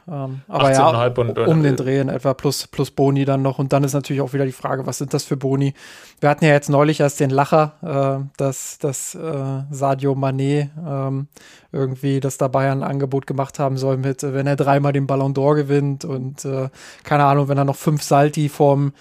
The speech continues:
Speaker 1: vorm entscheidenden Tor in der Champions League macht oder so. Also da ist ja auch mal die Frage, was, was die Boni genau besagen.
Speaker 2: Ich erinnere mich noch daran, wenn man da nicht ganz genau aufpasst, dann geht's einem wie dem großen F C Barcelona,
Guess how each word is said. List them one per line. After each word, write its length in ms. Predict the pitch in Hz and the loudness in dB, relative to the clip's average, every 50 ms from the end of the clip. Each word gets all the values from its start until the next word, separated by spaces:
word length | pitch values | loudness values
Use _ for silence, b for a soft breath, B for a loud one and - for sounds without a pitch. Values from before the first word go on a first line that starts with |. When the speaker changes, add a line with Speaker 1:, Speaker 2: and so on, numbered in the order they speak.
| b b b b b | b b b b b
Speaker 1:
vorm 320 | - - 156 139 139 139 | -2 2 2 4 4 2
entscheidenden 560 | - 156 139 - - 147 143 143 143 143 143 135 | -2 -4 -6 -2 2 4 4 4 4 0 -2 -2
Tor 180 | - 156 147 | 0 0 0
in 60 | 143 | 2
der 100 | 143 139 - | 0 -2 -2
Champions 320 | - 151 143 147 156 - | -2 -2 -2 -2 -4 -4
League 140 | 156 147 139 | -4 -4 -2
macht 240 | 147 147 143 - 165 | -2 -2 -2 -2 -2
oder 160 | 135 139 139 | -2 -2 -2
so. 220 | 131 135 139 139 | 0 0 -2 -2
Also 240 | 135 131 131 127 139 | -2 -4 -6 -6 -2
da 160 | 131 143 143 | 0 0 0
ist 80 | 135 - | 0 0
ja 80 | 147 139 | -2 -2
auch 120 | 143 135 | -2 -2
mal 140 | 139 139 135 | -2 -4 -4
die 60 | 131 | -6
Frage, 340 | - - 143 135 135 135 127 | -6 -4 -2 -2 -2 -2 -4
was, 260 | 135 135 - - - | -6 -6 -6 -8 -10
was 140 | 156 135 - | -10 -10 -8
die 120 | - 147 | -10 -8
Boni 320 | 131 143 139 139 139 139 131 | -4 -2 0 0 0 0 -2
genau 420 | 139 131 135 135 131 131 135 139 _ _ _ _ - | -2 -2 0 0 0 0 -2 -4 _ _ _ _ -8
besagen. 420 | 147 131 127 131 - 190 180 170 _ _ _ _ _ _ _ _ _ _ _ _ _ _ _ _ _ _ _ _ _ _ _ _ _ _ _ _ _ _ _ _ _ _ _ _ _ _ | -8 -6 -4 -6 -6 -6 -8 -10 _ _ _ _ _ _ _ _ _ _ _ _ _ _ _ _ _ _ _ _ _ _ _ _ _ _ _ _ _ _ _ _ _ _ _ _ _ _
Speaker 2:
Ich 100 | - 104 | -4 0
erinnere 200 | 123 143 170 170 | 2 2 2 2
mich 120 | 160 123 151 | 0 0 2
noch 160 | 147 139 123 | 2 2 4
daran, 260 | 151 139 127 131 123 | 4 2 2 2 2
wenn 120 | 123 127 | 2 2
man 80 | 123 120 | 4 6
da 100 | 123 120 | 4 4
nicht 160 | 123 120 123 | 4 2 2
ganz 200 | 131 131 135 - | 0 0 0 0
genau 180 | - 127 120 113 | 0 2 2 4
aufpasst, 500 | - 123 135 - - - 123 120 - - | 4 2 0 0 0 0 0 0 0 -2
dann 80 | 120 | -2
geht's 200 | 113 120 120 - | -2 -2 -2 -2
einem 280 | - 113 110 113 113 107 | -2 -2 -2 -2 -4 -4
wie 460 | 110 113 113 113 113 110 110 113 113 - - _ - | -2 0 0 0 0 0 -2 -4 -6 -10 -16 _ -18
dem 120 | 120 113 | -14 -6
großen 380 | 113 113 117 135 143 - - 127 | 0 4 4 4 4 2 0 -2
F 120 | 120 120 | -2 -2
C 100 | - 139 | -2 0
Barcelona, 680 | 120 120 117 117 - 113 107 113 127 123 117 127 156 | 4 4 4 4 2 -2 0 0 2 2 2 2 0